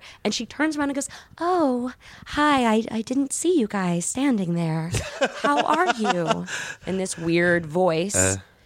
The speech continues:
Speaker 1: And I just kept saying, "How are you? Are you okay? Is everything okay? Are you okay?" I just kept, I, I, like, I didn't know how to, I, I, I just didn't know how to be. And, I mean,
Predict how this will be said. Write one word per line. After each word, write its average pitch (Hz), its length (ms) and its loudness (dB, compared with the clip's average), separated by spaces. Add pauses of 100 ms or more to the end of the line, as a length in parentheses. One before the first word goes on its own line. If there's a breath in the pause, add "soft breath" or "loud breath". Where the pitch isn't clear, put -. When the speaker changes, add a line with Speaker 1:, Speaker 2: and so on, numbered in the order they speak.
(260 soft breath)
Speaker 1:
And 185 640 2 (300 soft breath)
I 196 180 2
just 247 200 0
kept 214 160 0
saying, 190 320 2 (200 soft breath)
"How 226 220 0
are 226 80 2
you? 185 500 0 (180)
Are 175 80 2
you 208 180 2
okay? 202 640 0 (360 soft breath)
Is 196 120 -2
everything 190 320 0
okay? 175 680 -2 (380 soft breath)
Are 190 60 0
you 196 160 2
okay?" 190 640 0
I 208 80 0
just 269 200 -4
kept, - 180 0
I, 240 220 2
I, 247 200 2
like, 214 200 0
I 208 80 2
didn't 240 220 -2
know 233 180 2
how 208 220 2
to, 190 200 2 (480 loud breath)
I, 208 100 2 (240)
I, 175 160 4
I 196 100 2
just 202 120 -6
didn't 196 140 2
know 185 100 2
how 175 100 2
to 156 60 -2
be. 147 320 -4 (320 soft breath)
And, 185 440 2 (100)
I 190 80 2
mean, 180 340 0